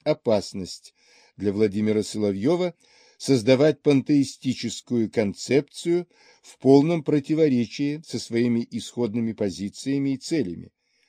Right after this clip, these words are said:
не говоря уже о противоречии своим собственным абсолютно теистическим настроениям. Пожалуй, Стоянов прав также и в том, что в своей проповеди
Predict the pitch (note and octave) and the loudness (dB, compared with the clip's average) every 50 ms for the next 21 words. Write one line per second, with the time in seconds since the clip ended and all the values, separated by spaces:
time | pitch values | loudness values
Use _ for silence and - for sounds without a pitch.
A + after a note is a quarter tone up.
0 | _ _ _ _ _ - - G2+ F#2 G#2 A2+ A2+ A2+ A#2 A2+ G#2+ G2 G#2+ A#2+ A#2 | _ _ _ _ _ -8 -6 -4 0 2 4 4 6 4 4 2 2 4 4 4
1 | A2+ - - A2+ - - G#2+ G2 - A2+ G2+ G#2+ G#2+ A#2+ A#2+ - - - B2 A#2+ | 2 2 -2 -4 -4 -4 -6 -6 -4 -2 0 0 0 0 -2 -2 -4 -2 -2 -2
2 | A2 G2 - _ _ _ _ _ _ _ - - - G#2+ A#2+ B2 B2 A2 - - | -2 -4 -8 _ _ _ _ _ _ _ -16 -10 -2 0 2 2 2 2 0 2
3 | - D3+ C#3 - - - - - A2 G2+ G2 F#2+ F#2+ G2 G2 - - - A2 G#2+ | 4 4 4 4 0 -6 -10 -6 -4 -4 -4 -4 -4 -6 -6 -6 -4 -2 0 2
4 | A2+ A#2 - - A2 A2 A2+ A2 G#2 G#2 - _ _ _ _ B2 B2+ A#2 A2 G2+ | 2 0 0 -2 -2 -2 0 0 -2 -4 -8 _ _ _ _ -2 0 0 0 -2
5 | - - - A#2 G2+ - G2+ F#2 - - A2+ F#2+ F2+ F2+ - - - - F#2 F2+ | -6 -8 -8 -8 -8 -8 -12 -14 -14 -12 -10 -10 -10 -10 -12 -12 -12 -10 -10 -10
6 | D#2+ D2+ D#2 - - - G2+ _ _ _ _ _ _ _ _ _ _ _ _ _ | -10 -10 -14 -16 -20 -20 -20 _ _ _ _ _ _ _ _ _ _ _ _ _
7 | _ _ _ _ _ _ _ _ _ _ _ _ _ _ _ _ _ _ _ _ | _ _ _ _ _ _ _ _ _ _ _ _ _ _ _ _ _ _ _ _
8 | _ _ _ _ _ _ _ _ _ _ _ _ _ _ _ D3+ D3 D3 G#3 B3 | _ _ _ _ _ _ _ _ _ _ _ _ _ _ _ 2 4 6 6 6
9 | B3+ B3+ A3 - - G#3+ A3 A#3 A3+ A3 A3 - _ - F3+ F#3+ G3 F3+ - - | 6 4 0 0 4 6 6 6 6 4 0 -2 _ -2 0 0 0 0 -2 -2
10 | F#3+ F3+ E3+ D3 D3+ E3+ E3+ D#3+ - - - C3+ B2 G#2+ G#2 - - - A#2 G#2+ | 0 0 0 0 -2 -4 -4 -4 -6 -2 0 2 2 2 0 -4 -6 -6 -6 -6
11 | - - - - A2+ A#2+ B2+ B2+ C3 B2+ A#2 G2+ - - C3 F3+ G#3+ G#3+ - C#3 | -4 -8 -10 -4 0 2 2 4 4 2 2 0 -2 2 4 4 4 4 2 -2
12 | G#2+ F#2+ F#2 E2+ F#2 F#2 E2+ D2+ | -4 -4 -6 -6 -6 -6 -6 -6